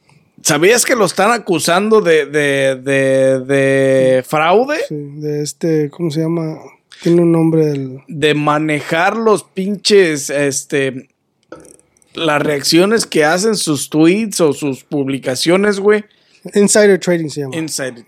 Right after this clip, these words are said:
Speaker 1: trading.
Speaker 2: trading.
Speaker 1: Lo están acusando de
Speaker 2: Sí,
Speaker 1: eso,
Speaker 2: güey.
Speaker 1: güey.
Speaker 2: Pero es que... Es
Speaker 1: Por
Speaker 2: que por
Speaker 1: lo
Speaker 2: eso te
Speaker 1: que
Speaker 2: digo,
Speaker 1: hace, güey.
Speaker 2: es que no es pendejo, por,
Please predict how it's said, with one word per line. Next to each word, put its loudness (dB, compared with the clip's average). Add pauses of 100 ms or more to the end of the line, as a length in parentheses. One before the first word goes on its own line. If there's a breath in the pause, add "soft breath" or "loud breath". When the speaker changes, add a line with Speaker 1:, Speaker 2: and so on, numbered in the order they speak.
Speaker 1:
trading. -10
Speaker 2:
trading. -14 (380 soft breath)
Speaker 1:
Lo 2
están -2
acusando 0
de 4
Speaker 2:
Sí, 2
Speaker 1:
eso, 2
Speaker 2:
güey. 2
Speaker 1:
güey. -20 (200 loud breath)
Speaker 2:
Pero 4
es 2
que... -2
Es -4
Speaker 1:
Por 2
Speaker 2:
que -2
por 4
Speaker 1:
lo 4
Speaker 2:
eso 0
te -6
Speaker 1:
que 4
Speaker 2:
digo, 2
Speaker 1:
hace, 2
güey. -6
Speaker 2:
es -2
que 2
no 4
es 2
pendejo, -2
por, -6